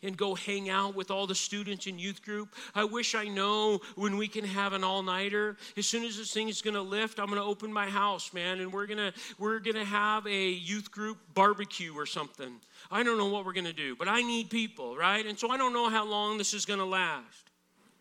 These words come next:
But God has a plan. And during this whole thing, I'm trying to figure out how to close this message, right? And what would be a good verse to go to. And here's some,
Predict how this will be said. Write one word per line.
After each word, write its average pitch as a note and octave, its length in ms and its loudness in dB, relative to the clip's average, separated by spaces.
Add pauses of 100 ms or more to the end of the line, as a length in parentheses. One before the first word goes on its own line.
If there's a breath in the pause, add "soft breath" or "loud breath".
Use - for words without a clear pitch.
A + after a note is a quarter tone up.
(280 soft breath)
But G3+ 120 -10
God A#3 240 4
has A#3 220 2
a G#3+ 60 -6
plan. E3 640 -2 (1700 soft breath)
And A3+ 160 0
during C4 240 0
this C4 180 -2
whole C4+ 220 2
thing, C4 280 0
I'm A#3 120 2
trying C4+ 180 0
to C4+ 60 -2
figure B3+ 240 -2
out A#3 100 0
how A3+ 160 2
to A#3 100 0
close C4+ 640 2
this C4 220 -2
message, G3+ 640 0 (200 loud breath)
right? B3 300 6
And A#3 160 0
what C4 240 0
would A#3 160 -6
be A#3+ 140 -2
a A#3 60 4
good C4 280 -4
verse C4 340 4
to B3 120 -2
go A#3+ 260 4
to. F3+ 540 0 (720 soft breath)
And A#3+ 160 2
here's C#4+ 260 4
some, F3+ 540 6